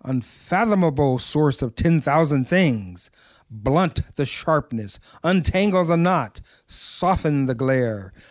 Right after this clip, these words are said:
merge with dust. Oh, hidden deep, but ever present. I do not know from whence it comes. It is the forefather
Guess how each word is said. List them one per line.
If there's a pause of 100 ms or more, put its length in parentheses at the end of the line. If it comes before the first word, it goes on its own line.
(140)
merge
with
dust. (320)
Oh,
hidden
deep, (420)
but
ever
present. (460)
I
do
not
know
from
whence
it
comes. (280)
It
is
the
forefather